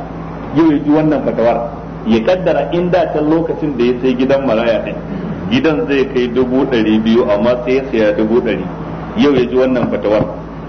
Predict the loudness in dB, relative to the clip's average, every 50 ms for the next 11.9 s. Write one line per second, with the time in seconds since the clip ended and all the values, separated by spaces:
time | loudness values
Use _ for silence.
0 | -2 0 0 0 2 0 0 0 0 2 2 2 2 2 0 -2 -2 -4 0 0
1 | 0 0 2 0 0 0 0 -2 0 0 0 0 0 0 0 2 2 2 2 2
2 | 0 0 0 -2 -2 0 -2 -2 -2 -4 -8 -10 -10 -8 -8 -8 -2 0 2 2
3 | 2 2 2 0 0 2 0 -2 -2 -2 -4 -2 -2 0 2 2 2 2 2 0
4 | 0 0 0 2 0 2 0 -2 0 0 0 2 2 2 2 2 2 0 2 0
5 | 0 -2 -4 -2 0 2 2 2 2 2 0 0 2 2 2 2 4 2 0 2
6 | 2 0 0 0 0 -2 -2 -2 -4 -2 -2 0 2 2 2 2 2 0 0 2
7 | 2 2 2 2 0 -2 -2 0 0 0 2 2 0 0 -2 -6 -6 -8 -10 -10
8 | -10 -10 -10 -10 -10 -10 -4 -2 0 2 2 2 2 2 0 -2 0 0 0 0
9 | 2 2 2 2 2 0 0 -2 -6 -10 -12 -12 -12 -6 -6 -4 0 2 2 2
10 | 4 4 2 2 0 0 -2 -2 0 0 0 0 0 -2 0 0 -2 -2 0 -2
11 | 0 0 0 -2 0 -2 0 0 0 0 0 -2 0 0 -2 0 0